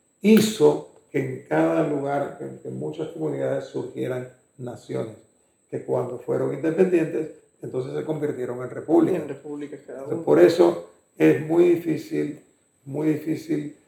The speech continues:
Speaker 1: decir, por ejemplo, que Panamá no era una nación. Panamá era una nación, pero una nación tan pequeñita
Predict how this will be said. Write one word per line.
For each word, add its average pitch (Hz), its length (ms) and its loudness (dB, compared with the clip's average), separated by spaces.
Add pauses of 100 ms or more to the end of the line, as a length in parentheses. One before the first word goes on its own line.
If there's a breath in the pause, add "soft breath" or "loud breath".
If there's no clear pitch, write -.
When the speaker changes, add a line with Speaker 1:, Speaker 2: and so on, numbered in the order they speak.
(300)
Speaker 1:
decir, 156 600 0
por 143 100 -6
ejemplo, 139 320 -6
que 156 80 -2
Panamá 139 460 -4
no 147 200 0
era 147 100 6
una 139 200 2
nación. 127 440 -8 (160)
Panamá 123 360 -4
era 131 80 -6
una 151 180 -4
nación, 131 460 -6 (640)
pero 117 140 -8
una 135 220 -10
nación 135 360 -12
tan 135 160 -12
pequeñita 127 640 -12